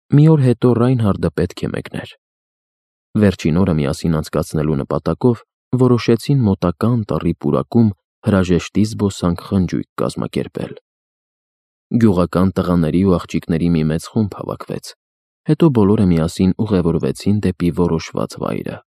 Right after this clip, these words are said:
Մինչև անտառ մեկ ժամվա ճանապարհ էր։ Այդ տարածությունը նրանք անցան սայլակով,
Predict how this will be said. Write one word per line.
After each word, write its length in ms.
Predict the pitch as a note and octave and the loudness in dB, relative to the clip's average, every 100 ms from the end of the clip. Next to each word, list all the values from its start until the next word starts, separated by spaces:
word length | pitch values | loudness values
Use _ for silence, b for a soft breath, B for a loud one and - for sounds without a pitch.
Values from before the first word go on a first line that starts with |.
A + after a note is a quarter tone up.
| _ _ _ _ _ _ _ _ _ _ _ B2 | _ _ _ _ _ _ _ _ _ _ _ 4
Մինչև 420 | A2 F#2 F#2 F2 | 4 4 2 2
անտառ 360 | F2+ - A#2+ A2 | 0 0 0 2
մեկ 280 | G#2 A#2+ A#2 | 2 2 0
ժամվա 360 | A#2 A2 A2 | 0 0 0
ճանապարհ 560 | G#2+ A2+ A#2 G#2 - - | 0 0 -2 -2 -6 -8
էր։ 140 | - - _ _ _ _ _ - | -10 -14 _ _ _ _ _ 0
Այդ 160 | C#3+ - | 0 2
տարածությունը 640 | C#3+ C#3+ C#3 - E3 C3+ | 0 2 0 -2 0 2
նրանք 360 | F#2+ F2 F2+ E2 | 2 0 0 -2
անցան 320 | E2 F2 E2+ | -2 -2 -2
սայլակով, 680 | - A#1 A1 - - - | -4 -4 -4 -6 -10 -14